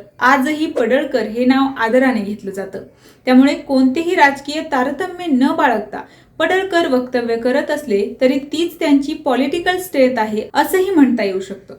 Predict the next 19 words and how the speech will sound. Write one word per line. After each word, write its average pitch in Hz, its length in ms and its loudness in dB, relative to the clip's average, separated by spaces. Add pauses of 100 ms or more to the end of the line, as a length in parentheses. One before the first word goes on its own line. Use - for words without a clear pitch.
(300)
पडळकर 294 500 4
यांनी 262 280 2
मंगळसूत्र 381 720 0
चोरल्याचा 262 440 0
किस्साही 254 520 -2
बराच 269 400 0
व्हायरल 196 320 -4
आहे. 190 140 -12 (420)
एका 247 220 2
लग्न 262 360 4
समारंभात 320 720 -2
गोपीचंद 320 540 -4
पडळकर 269 600 0
आपल्या 302 340 -4
कार्यकर्त्यांसोबत 277 1040 0
गेले 202 260 0
होते, - 240 -8 (360)
तेव्हा 262 200 4
तिथे 262 380 -2